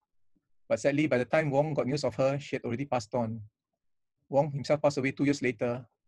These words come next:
in two thousand and six. The emergency also split families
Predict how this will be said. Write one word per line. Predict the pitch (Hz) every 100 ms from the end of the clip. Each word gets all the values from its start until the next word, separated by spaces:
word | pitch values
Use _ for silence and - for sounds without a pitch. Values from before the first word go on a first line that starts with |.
| _
in | - 113
two | 139
thousand | 120 117
and | 101
six. | - 127 - - _ _ _ _ _ _ _ _ _ _ _ _ _ _ _ _ _ - - _ _
The | 143
emergency | 135 180 233 240
also | 180 156
split | 180 165 -
families | 143 143 143 147